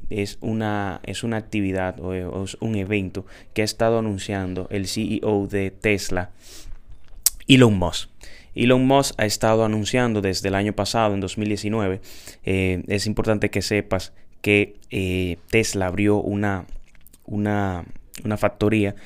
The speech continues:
en China. Ellos ahora están produciendo sus vehículos eléctricos en China, puesto que China como, como mercado es importante. Ya viste que te mencioné que al principio China tiene aproximadamente el cuarenta y siete por ciento de todos los vehículos eléctricos que están en la calle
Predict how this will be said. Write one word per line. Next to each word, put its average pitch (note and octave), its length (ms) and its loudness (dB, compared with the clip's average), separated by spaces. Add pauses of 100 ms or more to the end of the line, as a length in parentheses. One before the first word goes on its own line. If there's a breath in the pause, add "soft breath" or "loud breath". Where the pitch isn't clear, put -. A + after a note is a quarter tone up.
(280 loud breath)
en F#2+ 220 -2
China. A#2+ 480 2
Ellos G2 260 -2
ahora G2+ 260 2
están G2 600 -4
produciendo G2 560 -2
sus F#2 220 -10
vehículos G2 520 -4
eléctricos F#2+ 520 -6
en F2+ 160 -8
China, G#2+ 400 -2 (500 loud breath)
puesto F#2 460 -4
que F#2 460 -4
China G2+ 460 -4
como, F#2 340 -6
como F#2+ 240 -4
mercado F#2+ 720 2 (260 loud breath)
es F#2+ 160 -4
importante. G2+ 600 0
Ya F#2+ 180 0
viste G#2 340 -2
que G2 120 -4
te G2+ 100 -4
mencioné G2 440 -4
que G2 100 -6
al F#2+ 100 -6
principio F#2 600 -4 (340 loud breath)
China G2+ 340 -2
tiene F#2 400 -2 (160 soft breath)
aproximadamente F#2 1160 -4
el F#2 120 -8
cuarenta F#2+ 560 -2
y F2 80 -6
siete C#3+ 320 -2
por G2+ 180 -6
ciento F2+ 300 -8
de E2+ 120 -8
todos A2 260 -6
los G#2 200 -8
vehículos F#2+ 420 -8
eléctricos G2 560 -8
que - 80 -8
están F#2+ 240 -6
en G#2+ 80 -4
la F2+ 120 -6
calle F2 360 -4